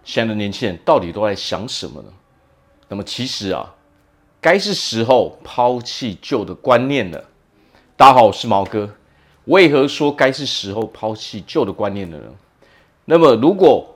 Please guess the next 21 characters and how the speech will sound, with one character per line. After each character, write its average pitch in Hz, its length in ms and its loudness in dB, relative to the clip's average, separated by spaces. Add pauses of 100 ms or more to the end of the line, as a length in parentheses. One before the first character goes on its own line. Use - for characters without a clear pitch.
我 110 160 -4
们 107 120 -2
是 120 260 -6
老 98 180 0
板， 90 180 -4
我 76 60 -14
们 92 100 -16
是 120 140 -14
主 113 260 -10
管 107 240 0
的 90 60 -14
时 - 240 -12
候， 87 260 -10 (220)
我 113 40 -8
们 135 120 -2
常 151 240 2
常 196 80 0
都 185 120 2
会 165 240 0 (680)
听 160 200 0
到 127 300 4